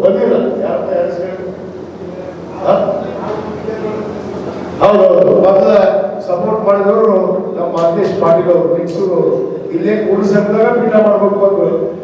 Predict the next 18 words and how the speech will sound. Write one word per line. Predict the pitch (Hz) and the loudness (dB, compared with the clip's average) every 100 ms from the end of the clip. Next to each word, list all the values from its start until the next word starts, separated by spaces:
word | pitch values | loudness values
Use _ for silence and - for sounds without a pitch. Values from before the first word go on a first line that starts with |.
| - | -6
ಇದು | 185 190 | 2 4
ಎಲ್ಲೆಲ್ಲ | 202 247 220 | 4 4 2
ಹೊರಟಿರ್ತಿತ್ತು | - 220 214 196 - | 0 -4 -4 -6 -4
ಪೀಠ, | 208 202 - - - - - - - | -2 -2 0 -2 -6 -10 -14 -12 -6
ಹಿಡ್ಕೊಂಡ್ಬಂದವರು | - 196 233 226 226 247 285 - | 0 4 4 2 2 4 4 4
ನಾವು. | - - - - - - - - - | 2 2 0 -2 -6 -10 -12 -14 -8
ಇಲ್ಲಿ | 196 214 | -6 -2
ಮಾಡಿದವರು | 214 240 240 254 294 - | 0 2 2 2 2 2
ನಾವು, | 254 262 277 277 285 | 2 4 4 2 0
ಮಲ್ಲಮ್ಮನ, | - 247 - 233 269 277 269 - - 170 | -4 -4 -6 -6 -4 -4 -6 -10 -14 -8
ನಮ್ಮ | 202 202 208 196 196 190 190 180 175 170 165 202 | -6 -2 0 2 2 2 0 0 0 0 0 0
ಕಲ್ಲಮ್ಮನ, | 226 - 226 - 233 233 233 - - | 2 2 2 0 0 0 -2 -6 0
ನಮ್ಮ | 190 190 | 2 4
ಅಸೂರಿ | 190 208 190 - | 4 2 -2 0
ಸಾಹೇಬರು, | 185 185 - - | 0 2 2 2
ಪ್ರಬಂಧ | 180 180 180 175 | 2 2 2 2
ಉಚ್ಚಿಗಟ್ಟಿ | 175 170 165 - - | 0 -2 -4 -6 -8
ಸಾಹೇಬರು. | - - | -6 -6